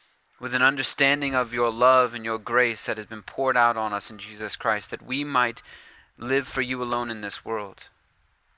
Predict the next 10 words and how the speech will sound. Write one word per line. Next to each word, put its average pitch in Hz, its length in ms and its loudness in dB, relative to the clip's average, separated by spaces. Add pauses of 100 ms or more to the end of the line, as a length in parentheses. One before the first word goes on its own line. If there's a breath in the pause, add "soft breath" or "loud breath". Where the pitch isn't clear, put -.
(720)
And 120 100 -8
I 123 80 0
pray, 147 340 4
Heavenly 131 300 -2
Father, 127 400 4
that 113 140 -6
you 135 140 -4
would 127 200 -4
begin 131 600 -2
that 120 420 0